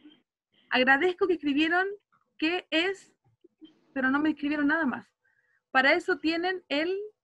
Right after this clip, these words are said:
chat, para que lo puedan, eh, escribir y así yo lo veo de manera directa. Comprenderán que tengo la pantalla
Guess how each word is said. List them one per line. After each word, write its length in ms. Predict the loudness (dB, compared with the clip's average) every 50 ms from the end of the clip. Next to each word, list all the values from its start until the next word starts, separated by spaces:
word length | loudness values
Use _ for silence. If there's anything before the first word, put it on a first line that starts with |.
| _ _ _
chat, 300 | -2 0 0 0 -2 -6 _ _ _ _ _ _ _ _ _ _ _ _
para 200 | -6 -4 -2 -2
que 120 | -2 -2 -4
lo 160 | -4 -4 -6
puedan, 640 | -4 -4 -2 -2 0 0 0 0 0 0 -2 -4 -6
eh, 380 | -8 -10 -8 -6 -6 -6 -8 -8 -10 -14 -16 -20 _ _ _ _ _ _ _ _ _ _ _ _ _ _ _ _
escribir 520 | -12 -10 -6 -6 -4 -2 0 0 0 0
y 80 | 0 -2
así 200 | -2 -4 -6 -6
yo 120 | -4 -2
lo 100 | -2 0
veo 140 | 0 0 0
de 100 | 0 0
manera 260 | 0 0 0 0 -2
directa. 540 | -2 -2 -2 -4 -4 -6 -8 -12 -14 -14 -14 _ -20 -20 _ _ _ _ -20 -20 _ _
Comprenderán 680 | -8 -6 -4 -4 -2 -2 -2 -2 0 0 -2 -2 -2
que 100 | -4 -6
tengo 560 | -6 -4 -4 -2 -4 -4 -2 -2 -4 -4 -4 -8 -12 -14 _
la 340 | -6 -6 -4 -2 -4 -4 -4
pantalla 960 | -4 -6 -6 -8 -10 -14 _ _ -2 0 0 0 0 -2 -2 -2 -4 -4 -6